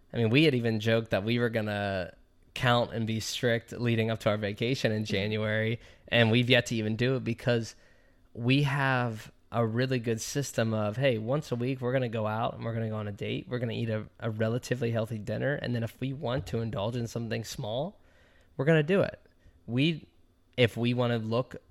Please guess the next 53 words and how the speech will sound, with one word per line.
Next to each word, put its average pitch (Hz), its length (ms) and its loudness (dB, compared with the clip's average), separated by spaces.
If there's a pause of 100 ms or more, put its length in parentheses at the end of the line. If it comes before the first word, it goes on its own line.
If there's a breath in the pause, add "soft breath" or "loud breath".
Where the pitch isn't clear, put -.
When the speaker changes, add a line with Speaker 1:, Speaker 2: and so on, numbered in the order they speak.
(160)
Speaker 1:
differently 131 460 0
than 127 140 -4
the 120 60 -2
way 117 140 -2
we 123 80 -2
look 123 220 -2
now, 147 320 -2 (100)
then 110 200 -2
that 107 180 0
would 117 80 -2
have 120 120 -2
to 120 100 -2
change. 113 420 -6
Maybe 117 240 -6
that's 113 200 -6
only 123 200 -2
once 139 280 -2
a - 40 -6
month. 110 320 -8 (320 soft breath)
But 120 100 -2
right 131 160 4
now, 139 240 0
we're 117 200 -2
in 113 100 -4
a 113 40 -4
really 107 280 -2
good 104 180 -10
place. - 380 -6
And 110 120 -6
so 110 200 0
I 117 80 2
think 139 220 -2
that's 113 200 -2
the 107 80 -10
biggest 104 380 -8
thing, 107 160 -4
is 104 180 -8 (560 loud breath)
coming 131 300 2
to 120 100 4
grips 113 500 -4
with, 107 400 -2 (720)
or 120 140 0
coming 135 240 0
to 110 80 -2
terms 117 340 -2
with 110 140 -6
the 110 80 -4
fact - 380 -4
that, 101 300 -6 (720 soft breath)
yeah, 147 260 0
maybe 143 260 0
I 131 60 2
don't 117 360 -6